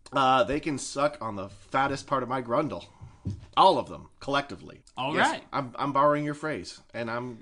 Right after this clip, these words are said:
Speaker 1: and
Speaker 2: And you didn't even give me credit for that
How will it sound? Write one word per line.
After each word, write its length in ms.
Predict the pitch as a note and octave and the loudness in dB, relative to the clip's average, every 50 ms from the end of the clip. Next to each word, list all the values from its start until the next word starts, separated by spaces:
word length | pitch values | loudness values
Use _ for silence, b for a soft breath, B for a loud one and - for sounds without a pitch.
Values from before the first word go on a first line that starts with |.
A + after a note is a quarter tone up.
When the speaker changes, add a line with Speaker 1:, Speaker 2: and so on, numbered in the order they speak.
| B2 | -12
Speaker 1:
and 140 | C3+ D#3 - | -10 -6 -4
Speaker 2:
And 120 | E3+ F3+ | -4 -4
you 60 | F#3 F3+ | -4 -2
didn't 240 | F3+ B3+ D4+ D4 | -2 -2 0 0
even 320 | C#4 D4 D4 D#4 C#4+ C4 - - _ _ - - - D3+ C#3+ | -2 -2 -4 -4 -6 -8 -10 -12 _ _ -20 -20 -20 -12 -8
give 160 | - A3 A#3+ | -6 -4 -4
me 120 | B3+ C#4 | -4 -4
credit 320 | C4+ - - D#4+ F#4+ F4 - | -4 -6 -6 -6 -6 -8 -10
for 160 | - - D#3+ | -12 -12 -10
that 280 | C#3+ C3+ A#2 - - | -8 -8 -10 -10 -12